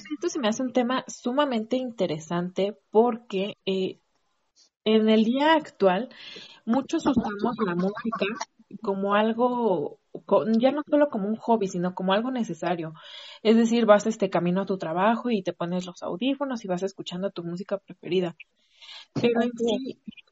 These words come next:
Speaker 1: ¿qué es el, es lo que tú sientes o qué es el fin de esa música? Bueno, la musicoterapia, eh, se difi-, se define como la utilización de la música o todos sus elementos, ya sea el sonido, el ritmo, la armonía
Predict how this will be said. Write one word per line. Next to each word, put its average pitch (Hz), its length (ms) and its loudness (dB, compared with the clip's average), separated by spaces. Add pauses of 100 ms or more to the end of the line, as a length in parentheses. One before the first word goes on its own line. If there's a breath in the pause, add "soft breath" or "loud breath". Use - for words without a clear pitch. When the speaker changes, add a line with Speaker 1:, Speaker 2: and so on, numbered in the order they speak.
(140)
Speaker 1:
¿qué 294 280 6
es 294 120 2
el, 262 340 0
es 208 340 -2
lo 247 100 -4
que 254 100 -4
tú 226 160 -2
sientes 233 560 -2
o 226 120 -6
qué 202 220 2
es 220 120 -2
el 226 180 2
fin 208 240 -6
de 202 180 2
esa 196 200 -8
música? 208 580 -2 (680 loud breath)
Bueno, 233 260 4
la 226 120 6
musicoterapia, 226 960 2
eh, 196 320 2
se - 200 -4
difi-, 180 420 -2 (180)
se 202 120 6
define 220 580 8 (200)
como 190 260 -4
la 185 180 -4
utilización 190 720 -6
de 226 100 6
la 208 140 12
música 175 560 10 (800 soft breath)
o - 180 -12
todos 196 320 4
sus 233 180 2
elementos, 180 600 -2
ya 185 140 -2
sea 185 180 2
el 185 120 0
sonido, 220 840 0
el 170 240 -2
ritmo, 214 420 2
la 190 100 -2
armonía 175 560 -4